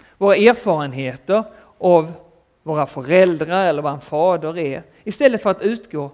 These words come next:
från Bibelns bild av vad Gud presenterar sig som fadern. Så våra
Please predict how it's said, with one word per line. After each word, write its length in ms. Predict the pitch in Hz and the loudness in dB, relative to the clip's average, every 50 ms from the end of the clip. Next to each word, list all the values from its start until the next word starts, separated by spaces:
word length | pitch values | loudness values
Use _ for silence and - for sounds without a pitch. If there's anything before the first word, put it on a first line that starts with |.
| _ _ _ | _ _ _
från 200 | _ - 160 156 | _ -12 -12 -6
Bibelns 580 | 156 262 254 180 160 143 180 208 233 226 - _ | -4 -4 -2 -2 -4 -4 -4 -6 -6 -6 -10 _
bild 360 | 269 208 143 123 117 120 - _ _ | -6 -6 -6 -6 -10 -14 -20 _ _
av 160 | _ - 165 | _ -6 -4
vad 200 | 151 147 143 147 | -4 -4 -6 -6
Gud 360 | 147 - 185 151 139 135 - - _ _ _ _ _ _ _ | -8 -8 -6 -6 -6 -10 -14 -18 _ _ _ _ _ _ _
presenterar 640 | - 180 156 - 151 - - 175 147 131 123 123 120 | -6 -6 -6 -6 -10 -4 -2 -2 -2 -2 -6 -10 -14
sig 320 | - - 135 120 120 - _ | -10 -10 -8 -8 -10 -14 _
som 260 | - - 156 131 127 | -16 -14 -14 -14 -14
fadern. 600 | - - 135 120 131 139 113 110 113 120 123 123 _ _ _ _ _ _ _ _ _ _ _ _ _ _ _ _ _ _ _ _ _ _ _ _ _ _ _ _ _ _ _ _ _ _ _ _ _ _ _ _ _ _ _ _ _ _ _ _ _ _ _ _ _ | -16 -16 -14 -12 -12 -12 -14 -16 -20 -20 -20 -20 _ _ _ _ _ _ _ _ _ _ _ _ _ _ _ _ _ _ _ _ _ _ _ _ _ _ _ _ _ _ _ _ _ _ _ _ _ _ _ _ _ _ _ _ _ _ _ _ _ _ _ _ _
Så 120 | _ - 202 | _ -2 0
våra 260 | 220 233 233 240 | 0 2 2 0